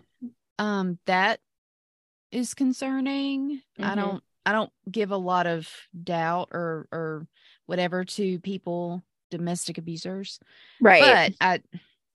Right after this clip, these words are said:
Speaker 1: I don't, I also don't know the circumstances of that either.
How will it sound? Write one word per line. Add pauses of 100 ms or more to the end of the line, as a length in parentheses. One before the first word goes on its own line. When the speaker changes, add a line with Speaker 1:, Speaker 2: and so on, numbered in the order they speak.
(120)
Speaker 1:
I
don't,
I (120)
also
don't
know
the
circumstances
of
that
either.